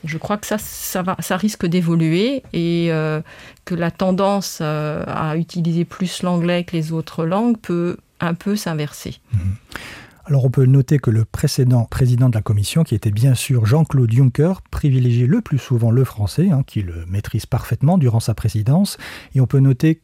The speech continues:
Speaker 2: que le président, encore avant José Manuel Barroso, son prédécesseur, le maîtrisait parfaitement également, mais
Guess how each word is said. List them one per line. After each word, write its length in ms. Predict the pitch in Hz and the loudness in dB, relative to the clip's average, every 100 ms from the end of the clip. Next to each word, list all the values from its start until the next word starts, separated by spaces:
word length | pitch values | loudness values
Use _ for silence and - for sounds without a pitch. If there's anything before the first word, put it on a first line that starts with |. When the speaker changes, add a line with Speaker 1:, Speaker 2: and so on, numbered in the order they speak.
| - | 0
Speaker 2:
que 100 | 190 | 2
le 260 | 151 147 | 4 2
président, 520 | - 127 117 117 117 - | 2 0 2 4 2 0
encore 380 | - 139 139 117 | -2 0 2 2
avant 280 | 107 127 110 | 2 2 4
José 380 | 120 143 123 | 4 4 4
Manuel 320 | 120 135 123 110 | 4 6 4 4
Barroso, 480 | 117 113 113 160 202 - - | 2 2 4 2 0 -8 -20
son 320 | - - 180 165 | -14 -2 0 2
prédécesseur, 840 | - 123 113 123 104 120 147 185 - - - _ | 2 2 2 0 0 2 2 0 -4 -20 -20 _
le 160 | 123 139 | 2 4
maîtrisait 440 | 147 131 143 127 | 4 4 2 0
parfaitement 600 | 110 175 - 135 - 135 120 | 2 0 0 -4 0 4 4
également, 400 | 110 117 196 226 | 4 4 4 4
mais 300 | 170 202 | 4 4